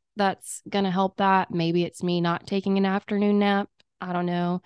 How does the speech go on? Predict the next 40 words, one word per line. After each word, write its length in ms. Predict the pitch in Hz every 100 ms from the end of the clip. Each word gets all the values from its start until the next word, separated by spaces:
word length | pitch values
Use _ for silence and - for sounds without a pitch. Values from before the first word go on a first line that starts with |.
| - - - -
But 140 | 214 214
we're 160 | 233
gonna 280 | 247 269 277
try. 580 | 277 269 294 330 185 170
We're 140 | - 208
gonna 400 | 247 254 247 240 -
use 440 | 202 226 247 240
this 380 | 196 240 254 240
seven 420 | - 220 226 247
days 460 | 240 214 196 185 -
to 140 | - 180
just 360 | - 226 -
keep 260 | - 226 -
trying 480 | - 185 190 196 196
new 140 | 190
things. 580 | - 180 175 170 170 - _ _ _ _ _
That's 260 | - 247 240
what 80 | 220
I 100 | 196
was 160 | 185
doing 300 | - 175 170
before 340 | 170 170 180 170
I 80 | 170
started 220 | - 170
my 100 | 165
practice, 540 | - 170 - 170 165
scrolling 320 | - 196 202
social 300 | 185 190 -
media 400 | 175 170 165 165 -
or 100 | 180
working 600 | 175 165 - 165 165 165
or 80 | 170
napping. 540 | 156 139 - - 113 - - - _ -
So, 640 | - 202 180 175 170 175 - _ _ _ _ _ -
yeah. 220 | 240 180 - _ _ _ _ _ _ _ _ _ _ _ _ _
What 220 | 202 208
have 140 | 233 233
you 120 | 226
been 200 | 196 156
doing? 560 | - - - - -